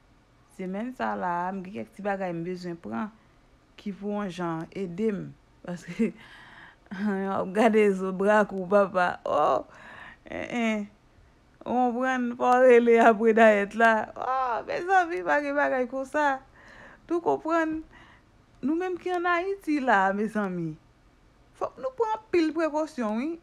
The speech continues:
Nou, wè, tonkou. Bon, m tande yo di ke amwaz lan, li bon, mwen menm pa t bwè amwaz. Nan moman, lè y ap pale de amwaz, m te gen tan pa t gen,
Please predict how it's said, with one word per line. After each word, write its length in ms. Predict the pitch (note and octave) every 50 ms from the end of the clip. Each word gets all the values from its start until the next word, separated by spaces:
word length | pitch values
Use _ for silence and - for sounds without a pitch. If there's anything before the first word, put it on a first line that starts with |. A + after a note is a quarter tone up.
| _ _ _ _
Nou, 240 | A#3+ C4+ D#4 F4+ G4+
wè, 80 | G4+ G4+ G#4+ - _ _ _ _ _ _ _ _ _ _ _
tonkou. 520 | - F4+ E4+ E4+ E4+ F4 E4 C#4 A3 - - - _ _ _ _ _ _ _ _ _ _ _ _ _ _ _ - _ _ _
Bon, 160 | - G3 F#3 F3
m 80 | G3+
tande 240 | A#3 E4 F#4 F4+ E4+
yo 140 | D4 C#4 C4+
di 160 | C4+ A3 A#3
ke 160 | A#3+ A3+ A#3 A3+ G#3
amwaz 460 | G#3+ A3 G#3+ G3+ G3+ G3+ G3 F#3+ F3+ F3+ F3+
lan, 220 | F#3+ F#3 F#3 F3 - - - _
li 140 | - G3 G#3+ A3
bon, 300 | F#3 F#3 G#3 A3+ B3+ C4+
mwen 200 | B3 A#3 A#3+ A#3
menm 140 | A#3+ B3+ C4 C4+
pa 140 | B3+ C4 C4
t 80 | A#3+ G#3+
bwè 220 | F#3 F#3 F3+ F3+ F#3
amwaz. 400 | F#3 F3 E3+ E3 E3 D#3+ D#3 D#3 E3 _ _ _ _ _ _ _ _ _ _ _ _ -
Nan 140 | A3+ C4 C#4
moman, 540 | C#4 D#4 D#4 D4 C#4+ D4+ D4+ D4 C4+ - - - - _ _ -
lè 80 | A3+ B3
y 60 | C4
ap 140 | C4+ C4 -
pale 240 | - D4 C#4+ C4+ C4
de 140 | B3+ A3+ B3+ C4
amwaz, 540 | C4 B3+ B3+ B3 C4 C#4+ D4 D4 D4+ C#4 C4 - _ -
m 60 | G#3+ A3+
te 140 | A3+ A#3 A3
gen 140 | A3+ A#3+ A3+
tan 140 | B3 A#3 G#3+
pa 80 | A3 G#3 G3+
t 60 | G3 F3+
gen, 540 | F#3+ G3 F#3+ F#3+ F#3 F3+ F3 E3+ D#3+ D3+